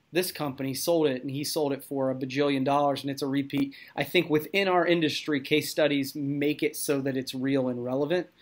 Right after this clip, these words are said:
Um, I, I think I'd be banging that drum once you get over the or-, original, "Hey, what if I could, uh, give you an umbrella that could tell you when it's gonna rain?"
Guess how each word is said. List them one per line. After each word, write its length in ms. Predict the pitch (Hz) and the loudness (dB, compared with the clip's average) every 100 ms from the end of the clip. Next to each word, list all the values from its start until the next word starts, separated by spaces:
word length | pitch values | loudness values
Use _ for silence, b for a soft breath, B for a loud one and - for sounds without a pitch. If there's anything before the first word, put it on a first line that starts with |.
| b b - | b b -6
Um, 440 | 131 127 127 123 - | -4 -2 -4 -6 -8
I, 100 | 127 - _ - | -10 -10 _ -4
I 100 | 131 | 0
think 200 | 170 160 | 2 4
I'd 100 | 139 | 4
be 120 | 139 | 2
banging 400 | 139 139 139 127 | 4 4 4 2
that 200 | 127 131 | 0 -4
drum 520 | 131 139 139 139 135 _ _ _ - | -4 -2 0 0 -2 _ _ _ -10
once 360 | 131 143 139 | -2 -2 0
you 100 | 147 | 0
get 140 | 131 135 | 2 4
over 260 | 131 131 | 4 2
the 160 | 127 127 | -2 0
or-, 160 | 131 123 | -2 0
original, 560 | 135 127 143 127 131 123 | -2 2 0 2 -2 2
"Hey, 160 | 143 | 2
what 180 | 135 143 | 4 0
if 120 | 143 | 2
I 120 | 147 143 | 0 0
could, 320 | 147 135 127 b b b | 0 0 -2 b b b
uh, 320 | 135 127 123 127 143 | -4 -4 -6 -10 -8
give 160 | 135 139 | -2 2
you 120 | 143 | 2
an 60 | 135 | 2
umbrella 340 | 139 139 135 | 2 2 2
that 80 | 127 | 0
could 140 | - | -2
tell 120 | 139 | 0
you 80 | 139 | 0
when 100 | 131 | 0
it's 100 | 127 | -4
gonna 140 | 139 127 | -2 -2
rain?" 360 | 131 135 160 | -2 -2 -4